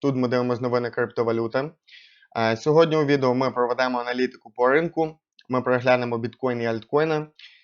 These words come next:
Як ми бачимо, що на сьогодні ринок в нас обвалився.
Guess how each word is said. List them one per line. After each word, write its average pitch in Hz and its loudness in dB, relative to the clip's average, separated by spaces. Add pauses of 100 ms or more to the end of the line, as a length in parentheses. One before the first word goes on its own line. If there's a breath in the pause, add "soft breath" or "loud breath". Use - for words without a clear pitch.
Як 120 -2
ми 131 0
бачимо, 127 2
що 123 -4
на 123 -4
сьогодні 123 -2
ринок 123 0
в 117 -6
нас 117 -6
обвалився. 156 -2